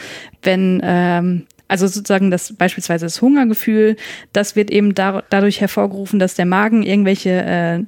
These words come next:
Neurotransmitter und, ähm, ja, anderen Botenstoffe ins Gehirn sendet und dann wird das Gehirn sozusagen durch die somatosensorische Wahrnehmung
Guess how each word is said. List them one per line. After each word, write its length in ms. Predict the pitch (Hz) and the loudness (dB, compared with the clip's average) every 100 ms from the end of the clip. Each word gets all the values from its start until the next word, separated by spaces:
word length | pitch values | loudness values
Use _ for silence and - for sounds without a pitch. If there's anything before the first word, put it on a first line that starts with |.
| 220 | -2
Neurotransmitter 880 | 202 269 233 - 208 - 208 208 180 | 2 2 2 -2 -2 0 0 -2 -2
und, 260 | 180 175 - - - _ | -2 -4 -8 -20 -20 _
ähm, 400 | 170 165 165 170 - _ _ _ _ _ - | -4 -2 -4 -8 -12 _ _ _ _ _ -2
ja, 120 | 208 | 2
anderen 300 | 208 208 202 | 2 4 4
Botenstoffe 480 | 214 233 - 208 208 | 2 0 0 -2 0
ins 220 | 196 - | -2 -2
Gehirn 440 | 190 190 240 247 247 | 0 2 4 2 2
sendet 400 | 208 220 214 208 | 0 2 2 2
und 260 | 185 190 - | 0 -2 -2
dann 300 | 190 202 196 | 0 2 0
wird 200 | 196 185 | -2 0
das 200 | 196 - | -2 -2
Gehirn 300 | 190 185 208 | -4 0 2
sozusagen 360 | 202 185 185 190 | 0 -2 0 2
durch 200 | 208 220 | 4 2
die 140 | 202 | 0
somatosensorische 880 | 190 202 190 185 175 180 185 190 180 | 2 2 0 0 0 0 -2 -2 -2
Wahrnehmung 580 | 170 175 175 170 170 170 | -2 0 2 2 0 -4